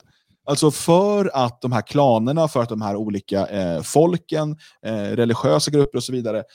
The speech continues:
ska kunna känna sig inkluderade och liksom vilja ta del av samhället, så behöver de ha sina representanter på plats. Så här talar man såklart aldrig om oss. Vi ska ju acceptera att liksom det står en sikh eller en muslim eller någonting när vi går till polisstationen.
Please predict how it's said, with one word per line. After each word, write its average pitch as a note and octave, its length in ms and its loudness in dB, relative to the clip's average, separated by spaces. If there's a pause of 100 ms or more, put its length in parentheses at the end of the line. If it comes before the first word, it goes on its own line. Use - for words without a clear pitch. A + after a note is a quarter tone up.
(140)
ska - 180 -2
kunna A#2+ 180 0
känna B2 200 0
sig - 140 -2
inkluderade D3+ 800 4
och A#2 240 2
liksom A2 300 -2 (460)
vilja A#2 240 4
ta A#2+ 80 0
del D3+ 360 4
av C#3 80 4
samhället, B2+ 560 4 (320)
så - 140 0
behöver C#3+ 260 6
de B2 160 6
ha A2 140 2
sina G#2 460 2
representanter A2+ 600 -2
på A2+ 80 0
plats. - 360 -8 (220)
Så - 120 2
här D#3 80 8
talar F#3 200 6
man D3+ 80 6
såklart B2 260 2
aldrig B2 400 4
om D3 80 2
oss. C3+ 300 0
Vi C#3 140 2
ska F3 120 0
ju D3 60 6
acceptera B2+ 600 0
att G2 160 -4
liksom G#2 220 -6
det G#2 60 -2
står G2+ 240 -4
en G2+ 80 -6
sikh A2 380 -4
eller G2 120 -2
en G2+ 60 -4
muslim G2+ 380 -4
eller G2+ 100 -4
någonting G2 380 -4 (240)
när A#2 100 -4
vi B2 80 2
går A2+ 140 2
till - 80 -4
polisstationen. A#2+ 540 2